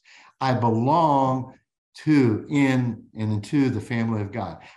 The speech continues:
I can enter into God's presence. How? Boldly now.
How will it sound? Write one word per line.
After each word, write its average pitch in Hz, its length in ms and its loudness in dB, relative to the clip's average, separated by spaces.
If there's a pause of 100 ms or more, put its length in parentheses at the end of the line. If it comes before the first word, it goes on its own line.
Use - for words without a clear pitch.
(160)
I 139 120 0
can 139 400 -4
enter 185 480 0
into 131 280 -6
God's 127 380 -4
presence. 127 600 -8
How? 131 480 -6 (340)
Boldly 120 880 -2
now. 127 560 -4